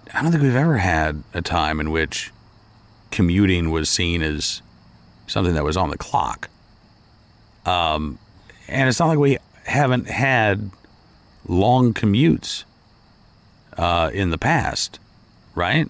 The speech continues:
<laughs> I mean, look, don't get me wrong, traffic in Washington, D C is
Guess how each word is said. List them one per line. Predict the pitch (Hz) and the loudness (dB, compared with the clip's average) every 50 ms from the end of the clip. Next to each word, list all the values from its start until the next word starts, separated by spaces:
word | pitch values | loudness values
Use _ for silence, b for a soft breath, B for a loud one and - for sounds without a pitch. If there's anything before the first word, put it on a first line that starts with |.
| - _ | -6 _
<laughs> | _ _ _ - | _ _ _ -4
I | - - - - - - - - - - - B B B B B B B - - | -2 -2 -2 -2 -4 -8 -8 -8 -8 -8 -8 B B B B B B B -4 0
mean, | 139 113 113 110 101 92 - B B B B B B - - | 0 2 2 2 0 -2 -6 B B B B B B -6 -2
look, | 139 131 117 92 87 | 0 2 2 2 0
don't | - 127 135 | 0 2 2
get | 127 120 | 4 4
me | 110 | 4
wrong, | 104 117 123 107 90 85 | 4 4 2 2 0 0
traffic | 80 - 113 113 110 104 92 | -2 -2 -2 0 0 0 0
in | 92 92 | 2 2
Washington, | 95 98 101 92 110 98 85 92 92 | 2 2 0 0 0 -2 0 0 0
D | 90 82 | 0 0
C | - - 113 113 104 95 90 87 71 80 | 0 2 2 2 4 4 2 2 2 2
is | 87 87 87 82 80 78 - - - | 0 2 0 0 0 0 -2 -2 -4